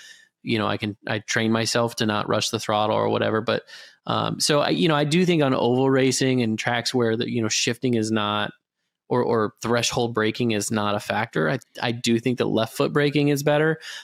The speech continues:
But for road course racing, threshold braking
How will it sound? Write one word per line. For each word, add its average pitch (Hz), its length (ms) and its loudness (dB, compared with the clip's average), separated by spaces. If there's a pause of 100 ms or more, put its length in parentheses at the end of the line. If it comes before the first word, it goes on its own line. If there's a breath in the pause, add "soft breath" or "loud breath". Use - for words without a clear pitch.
(140)
But 135 420 0
for 127 180 0
road 127 260 4
course 120 260 0
racing, 123 400 2
threshold 117 460 0
braking 120 540 2